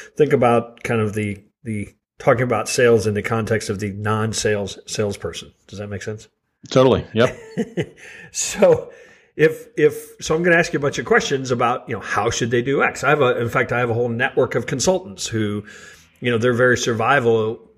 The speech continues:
Speaker 1: really is a lot about their ability to sell, um, you know, on one hand, but they don't think in terms of prospecting and setting sales goals and things the way that I think they should. So tell me a little bit, you know, in that context,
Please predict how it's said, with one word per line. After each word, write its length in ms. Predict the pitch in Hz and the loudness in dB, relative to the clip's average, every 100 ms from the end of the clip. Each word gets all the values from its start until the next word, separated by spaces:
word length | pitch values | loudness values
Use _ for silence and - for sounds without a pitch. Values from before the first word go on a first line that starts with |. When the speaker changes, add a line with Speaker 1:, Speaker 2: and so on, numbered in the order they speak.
| _ - | _ -10
Speaker 1:
really 380 | 131 175 147 | 0 4 4
is 140 | 113 104 | 4 2
a 40 | |
lot 240 | 107 113 139 | 0 2 0
about 460 | 107 104 110 - | 0 0 -2 -4
their 120 | 113 110 | -4 -2
ability 400 | 104 110 110 107 | 0 0 0 -4
to 100 | 95 | -4
sell, 760 | - - 190 - 113 147 180 - - - - _ | -2 2 2 2 2 2 0 -6 -20 -20 -20 _
um, 440 | - 110 104 107 - _ | 0 2 0 -4 -14 _
you 160 | 147 127 | -6 0
know, 120 | 113 | 0
on 120 | 110 | 2
one 140 | 123 175 | 2 2
hand, 440 | 117 98 107 110 - | 2 0 -4 -6 -2
but 400 | 113 110 - _ | 0 0 -4 _
they 160 | - 113 | 0 2
don't 280 | 123 120 - | 2 0 0
think 240 | 185 185 | 2 4
in 120 | 123 | 2
terms 320 | 110 113 107 101 | 2 0 0 2
of 300 | 98 92 - - - _ - | 0 -2 -8 -20 -20 _ -2
prospecting 880 | 117 104 - 113 101 - 104 101 98 | 0 2 2 0 0 -2 -2 -2 -6
and 260 | 98 95 | -8 -8
setting 400 | - 131 113 110 | -2 2 2 0
sales 420 | - 127 117 107 | 0 4 4 4
goals 380 | 104 110 104 101 | 0 0 0 -2
and 100 | 104 | -4
things 240 | 107 107 104 | -4 -4 0
the 80 | |
way 140 | 110 110 | 0 2
that 120 | 110 | 2
I 40 | 101 | -2
think 200 | 123 113 | -4 -4
they 100 | 104 | -2
should. 320 | - 190 - | 2 0 0
So 200 | - 117 | 0 0
tell 200 | - 226 | 0 -2
me 80 | 294 | 2
a 60 | |
little 180 | 151 147 | 4 4
bit, 220 | 123 - - | 2 -2 -2
you 260 | 143 101 135 | -4 -2 0
know, 120 | 117 | 0
in 100 | 117 | 2
that 160 | 190 | 2
context, 540 | - 139 110 95 - | 2 -2 -2 -8 -10